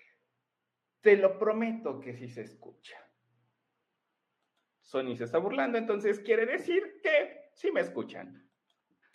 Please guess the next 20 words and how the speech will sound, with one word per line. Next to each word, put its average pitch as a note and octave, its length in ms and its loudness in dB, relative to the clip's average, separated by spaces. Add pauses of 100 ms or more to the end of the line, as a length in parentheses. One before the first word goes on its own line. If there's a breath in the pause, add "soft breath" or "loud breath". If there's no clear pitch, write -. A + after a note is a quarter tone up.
Entonces, G#3 360 0
chicos, G3 280 2
les C#3 140 2
vengo G#3+ 420 4
diciendo, C#3+ 720 -4 (400 loud breath)
y F3 100 -2
si G#3 120 -2
no, B3+ 120 2
Lisbeth, G#3+ 760 -6
por B3+ 220 2
favor, G3+ 440 2
escucha. G3 960 -4
Ahí G#3+ 220 2
póngale A#3+ 260 -4
un A3 60 -6
comentario F#3 400 0
a - 20 4
Lisbeth D#3 440 2
de, C#3+ 420 -2 (1120 soft breath)
"Lisbeth, G#3 640 0